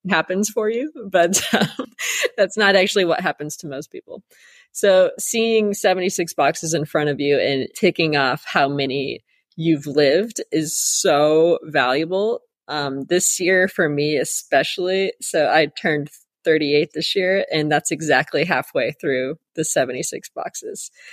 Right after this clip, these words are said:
So when I look at this every single day, I'm like, "Oh my God, I'm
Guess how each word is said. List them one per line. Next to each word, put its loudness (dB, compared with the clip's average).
So 4
when 4
I 6
look 2
at 0
this 0
every 4
single -2
day, 2
I'm -2
like, -8
"Oh -6
my -4
God, 2
I'm -6